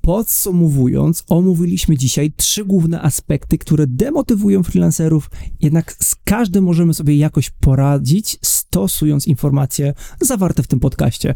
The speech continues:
No, tych informacji na pewno znajdziecie też jeszcze pełno w sieci. To jest taki temat dość popularny, ale w przypadku kryzysów twórczych warto pamiętać o tym, że warto zabezpieczyć swoje plecy pod kątem finansowym,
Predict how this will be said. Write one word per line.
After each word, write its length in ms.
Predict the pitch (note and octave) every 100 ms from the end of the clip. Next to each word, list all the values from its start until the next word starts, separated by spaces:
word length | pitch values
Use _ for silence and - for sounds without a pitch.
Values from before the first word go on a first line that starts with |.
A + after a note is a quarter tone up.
| - - -
No, 100 | F4+
tych 140 | E4+
informacji 460 | B3 A3+ A3 G3+ G3+
na 80 |
pewno 280 | F#3+ G3+ E3+
znajdziecie 420 | D3+ E3 D3 -
też 220 | - D#3+ C#3
jeszcze 220 | - -
pełno 500 | - D3+ D#3 C#3+ C#3
w 100 | -
sieci. 460 | - C#3+ - - - _ _ _
To 80 | -
jest 120 | -
taki 200 | C3 -
temat 420 | - D3 C#3+ C#3+ -
dość 580 | E3 C#3+ C3 - - - -
popularny, 680 | E3+ A3 B3 A3 F#3+ G3+ - - -
ale 200 | - G3
w 120 | F3+ -
przypadku 680 | - - F#3 - - C#3+ - -
kryzysów 580 | - C#3 C#3 C4 D4 -
twórczych 580 | - C#3+ D3 - F3 - -
warto 380 | A#2+ D#3 G3+ F#3
pamiętać 460 | F3+ E3+ E3 D#3
o 60 | -
tym, 180 | - D3+
że 160 | C#3 -
warto 420 | - A#2+ F3+ G3+ F#3
zabezpieczyć 540 | F3+ F3 - E3+ E3
swoje 260 | - E3+ D#3+
plecy 260 | E3 D3+
pod 200 | - D#3
kątem 340 | - D#3 D#3+ D3+
finansowym, 720 | D#3 D3+ C#3+ D3+ C3+ C#3+